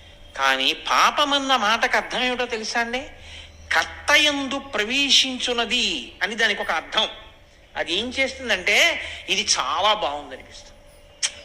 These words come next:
ఇలా చెయ్యొద్దనే వాళ్ళు లేకుండా ఉంటే ఎంత బాగుండో అనిపిస్తుంది. కోరికతో చేస్తున్నాడు ఒక పని, "అలా చేయకూడదు" అని మీరు అన్నారనుకోండి, "ఈ మొహం ఇంకెలా చేయాలి?"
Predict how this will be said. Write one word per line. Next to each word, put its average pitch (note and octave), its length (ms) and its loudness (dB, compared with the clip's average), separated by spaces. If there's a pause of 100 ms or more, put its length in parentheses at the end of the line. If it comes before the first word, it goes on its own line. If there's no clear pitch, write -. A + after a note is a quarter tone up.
(760)
ఇలా B3+ 380 6 (720)
చెయ్యొద్దనే C#4 840 4
వాళ్ళు B3+ 320 4
లేకుండా B3 500 4
ఉంటే A3+ 280 0
ఎంత A#3 260 2
బాగుండో F#3 440 0 (800)
అనిపిస్తుంది. - 460 -14 (2750)
కోరికతో B3+ 880 -2 (100)
చేస్తున్నాడు A3+ 420 0
ఒక G3+ 100 -4
పని, F#3 260 -2 (800)
"అలా G#3 360 2
చేయకూడదు" A3 420 -4 (300)
అని A3+ 120 -6
మీరు A3+ 160 -2
అన్నారనుకోండి, G3 480 0
"ఈ F#3+ 40 -6
మొహం F3+ 220 0
ఇంకెలా F3+ 300 -2
చేయాలి?" C3 380 -6